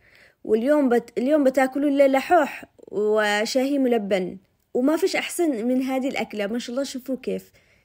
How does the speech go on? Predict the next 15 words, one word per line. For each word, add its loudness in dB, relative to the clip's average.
شوفوا -8
كيف. 0
طبعًا 2
هذا 4
رفيع، 0
قلت -2
لكم 2
الك-، -4
اللي 4
تشو -2
سميك 2
عادي 4
زودوا 4
مغرفتين، 0
خلوه -4